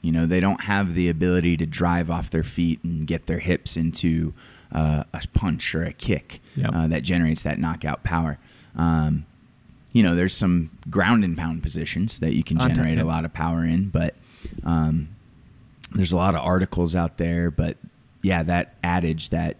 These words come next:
Speaker 1: you know, eighty percent of the fights go to the ground and stay there, it's, it's true. It happens.
Speaker 2: Yeah. Um, I have a selfish question.
Speaker 1: Sure.
Speaker 2: You teach children, right?
Speaker 1: I do.
Speaker 2: I have it, actually. So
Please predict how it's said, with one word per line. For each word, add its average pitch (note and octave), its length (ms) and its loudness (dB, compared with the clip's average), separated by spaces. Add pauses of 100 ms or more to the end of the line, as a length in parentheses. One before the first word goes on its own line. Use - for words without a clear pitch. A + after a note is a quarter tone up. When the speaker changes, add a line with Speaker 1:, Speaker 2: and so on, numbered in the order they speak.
Speaker 1:
you F2+ 80 2
know, D#2 160 2
eighty E2+ 200 0
percent E2+ 360 0
of D#2 80 0
the D#2+ 60 -4
fights D#2+ 340 -2
go E2 140 2
to D#2+ 100 2
the D#2 120 -2
ground D#2+ 400 0
and D#2+ 160 0
stay E2+ 260 0
there, B2 220 2
it's, - 360 0 (480)
it's - 180 2
true. E2+ 240 4
It G2 120 4
happens. E2 480 -2 (260)
Speaker 2:
Yeah. A#2 260 2 (680)
Um, B2+ 440 4 (680)
I B2+ 60 0
have C3 100 4
a C3 60 2
selfish D#3 400 2
question. - 560 -2
Speaker 1:
Sure. C3+ 280 2 (180)
Speaker 2:
You C3 100 4
teach - 400 0
children, B2+ 360 2
right? A#2+ 200 0 (220)
Speaker 1:
I G#2 60 4
do. A2+ 200 4 (120)
Speaker 2:
I C3 120 2
have C#3 160 4
it, B2 140 -10
actually. A#2+ 380 0
So B2 320 0